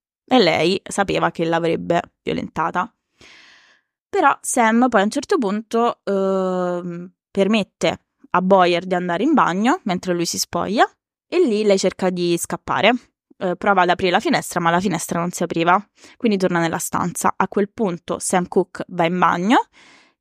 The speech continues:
e nel momento in cui va in bagno lei raccoglie tutti i suoi vestiti, tutti, e non solo, perché prende anche tutti i vestiti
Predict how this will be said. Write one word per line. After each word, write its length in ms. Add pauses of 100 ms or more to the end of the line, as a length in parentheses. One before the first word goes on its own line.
e 360
nel 160
momento 400
in 120
cui 280
va 300
in 240
bagno 540
lei 560
raccoglie 800
tutti 360
i 40
suoi 120
vestiti, 640 (200)
tutti, 360 (360)
e 960
non 180
solo, 500 (320)
perché 300
prende 320
anche 480 (240)
tutti 520
i 100
vestiti 840